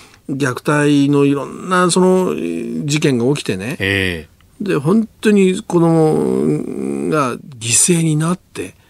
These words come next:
Speaker 2: はい。
Speaker 1: 初めてね、なんかもう動いてるっていう、
Speaker 2: うん。
Speaker 1: もう遅々とした動きですよ。
Speaker 2: うん。
Speaker 1: えー、で、実はあの、政治の、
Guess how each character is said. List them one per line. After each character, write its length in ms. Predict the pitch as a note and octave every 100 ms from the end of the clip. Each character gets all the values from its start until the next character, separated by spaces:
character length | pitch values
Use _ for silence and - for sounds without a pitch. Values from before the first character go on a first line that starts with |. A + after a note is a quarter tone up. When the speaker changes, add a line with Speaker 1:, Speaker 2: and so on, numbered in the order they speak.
| -
Speaker 2:
は 160 | - -
い。 40 |
Speaker 1:
初 440 | - - E3 - E4+
め 200 | F4+ G#3
て 220 | - A#3+
ね、 300 | A2+ C#3+ - - -
な 140 | B2+
ん 140 | A#2+
か 100 | A2+
も 260 | A2 B2+ A#2+
う 40 |
動 160 | B2+ C#3
い 80 | B2
て 100 | G#2
る 80 | G2
っ 20 |
て 140 | -
い 180 | F2+ F#2
う、 40 | G2+
Speaker 2:
う 20 |
ん。 40 |
Speaker 1:
も 80 | A2
う 20 |
遅 160 | A2 -
々 100 | -
と 100 | -
し 80 | -
た 100 | -
動 220 | B2 A#2
き 120 | A#2+ C#3
で 100 | B2+
す 160 | -
よ。 100 | F2
Speaker 2:
う 40 | F2
ん。 460 | F2 F2 D#2+ D2 C#2+
Speaker 1:
え 60 | -
ー、 420 | A#2 A#2 A#2 A#2+
で、 200 | D#3 D#3
実 240 | C#3 E3+ B3
は 80 | G#3
あ 20 |
の、 360 | F#3 F3 E3+ E3+
政 360 | D#3 F#3+ F#3
治 480 | F#3 F#3 F3+ F#3 F3+
の、 220 | F3+ F3